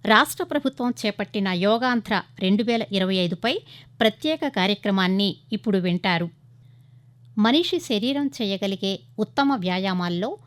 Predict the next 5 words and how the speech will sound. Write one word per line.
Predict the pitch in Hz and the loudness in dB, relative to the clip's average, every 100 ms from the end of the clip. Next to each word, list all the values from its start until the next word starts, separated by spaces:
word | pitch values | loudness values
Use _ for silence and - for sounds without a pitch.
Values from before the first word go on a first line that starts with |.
| - - | -16 -4
యోగా | 196 220 240 233 175 - - - | 0 0 2 0 0 -6 -12 -4
ప్రథమ | 196 226 269 | -2 -2 -4
స్థానాన్ని | - 220 196 190 180 | -4 -6 -2 -2 -2
సంపాదించుకోవడమే | - 170 185 196 180 170 - 180 175 175 | -4 -4 -2 -2 -4 -6 -4 -4 -2 -4
కాకుండా | 170 165 - 175 190 | -4 -6 -4 -4 -2